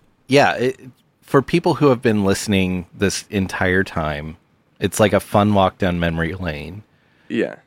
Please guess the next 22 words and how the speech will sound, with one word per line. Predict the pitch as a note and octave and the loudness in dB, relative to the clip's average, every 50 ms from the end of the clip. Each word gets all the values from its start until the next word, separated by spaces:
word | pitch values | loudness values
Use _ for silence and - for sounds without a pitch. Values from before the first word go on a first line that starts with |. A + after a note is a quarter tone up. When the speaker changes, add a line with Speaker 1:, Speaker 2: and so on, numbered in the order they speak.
| _ _ | _ _
Speaker 1:
Uh, | - G#2+ G#2+ G#2 G2+ G#2 | 0 2 4 4 4 4
but | G2+ F#2 G2 A#2 | 2 2 2 2
it's | A#2 G#2+ - - | 2 2 0 0
also | - G#2+ A2 A#2 A#2 - - C3 B2 A2+ A2 G#2+ G#2 G#2 G2+ G2+ - - | 2 2 4 2 2 2 2 2 4 4 4 4 4 4 2 0 -2 -6
fun | - - - G2+ F#2+ F#2 F#2 G2 G2 | -12 -6 -2 0 2 2 2 2 0
if | - G2 F#2 - - F#2 | 0 -2 -4 -4 -6 -2
you've | F#2 F#2 F2+ E2+ F#2 | -2 0 0 0 -2
never | F#2 F#2 E2+ G2 G2 | -2 -2 0 0 0
listened | F#2 F2 E2+ - - G2+ F#2 | 0 0 -2 0 0 -2 -2
to | F2 | -2
the | F#2+ F#2 | -4 -4
show | - - B2+ D3 | 0 2 2 2
before, | D#3 - - - - G2 F#2+ G2+ | 2 2 0 2 2 4 4 4
'cause | - - G#2 G2+ G#2+ | 4 2 2 4 6
you, | A2 A2+ A2+ A#2 A2 B2+ | 6 4 4 2 0 -2
you | C#3 B2+ A#2+ C3 B2 A2+ | 0 2 2 2 2 2
literally | A#2+ C3+ C#3 C#3 C#3 A#2 G2+ G2 F#2 F2 E2+ E2+ E2+ _ _ _ _ _ _ _ _ _ _ _ _ | 4 4 6 6 6 4 4 2 2 0 0 -4 -6 _ _ _ _ _ _ _ _ _ _ _ _
have | - - G2+ F#2+ F2+ F2 E2+ D#2+ - _ - | -4 0 2 2 2 2 0 -2 -8 _ -4
no | F#2 F#2+ F2+ E2 | -2 0 2 2
idea | D#2+ D2+ D2+ D2 C2+ A#1+ B1+ | 0 0 -2 -4 -4 -4 -4
what's | C2 C2 - - - | -6 -8 -8 -8 -8
coming. | - - - G1+ G1+ G1+ G#2 | -8 -8 -8 -10 -14 -16 -18